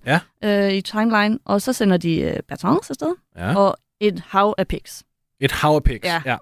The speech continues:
Speaker 2: Fireogtyve, femogtyve, seksogtyve, syvogtyve, alt hvad de kommer afsted med.
Speaker 1: De har jo, de har jo nok af dem,
Speaker 2: De har
Speaker 1: så
Speaker 2: nok.
Speaker 1: ja.
Speaker 2: Ja, så det er den ene.
Speaker 1: Ja.
Speaker 2: Den anden er, at de tager hen til Suns,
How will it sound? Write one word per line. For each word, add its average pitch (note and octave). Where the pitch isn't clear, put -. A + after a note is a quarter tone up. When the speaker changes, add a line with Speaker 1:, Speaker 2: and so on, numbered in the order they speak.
Speaker 2:
Fireogtyve, B3+
femogtyve, A3+
seksogtyve, G#3
syvogtyve, G3
alt B3
hvad G3
de F3+
kommer F3
afsted E3+
med. F3
Speaker 1:
De G3+
har G3
jo, D#3
de F3
har D#3
jo D#3+
nok D3+
af F#2+
dem, A3+
Speaker 2:
De C4
har C#4+
Speaker 1:
så C#3+
Speaker 2:
nok. B2
Speaker 1:
ja. B2+
Speaker 2:
Ja, F3+
så D4+
det C4+
er E4+
den E4+
ene. C#4+
Speaker 1:
Ja. A#2
Speaker 2:
Den A#3
anden C4+
er, B3
at G3+
de F#3
tager E3+
hen E3
til -
Suns, -